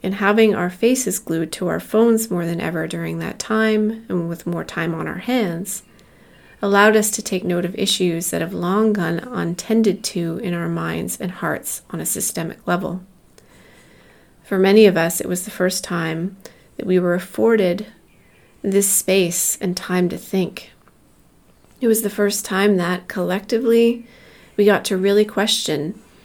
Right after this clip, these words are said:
is all of this global horror really going to just go on and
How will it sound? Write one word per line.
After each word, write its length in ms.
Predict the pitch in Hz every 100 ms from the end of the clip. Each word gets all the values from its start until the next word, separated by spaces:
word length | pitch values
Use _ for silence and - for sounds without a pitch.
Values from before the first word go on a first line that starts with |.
| - _ _
is 160 | 190 185
all 200 | 190 262
of 120 | 302
this 200 | 311 311
global 440 | - 160 180 208
horror 500 | 214 - 170 156 190
really 380 | 196 170 175 202
going 280 | 208 170 165
to 100 | 226
just 340 | - 156 - -
go 240 | 165 - -
on 420 | 170 165 185 208
and 220 | 170 -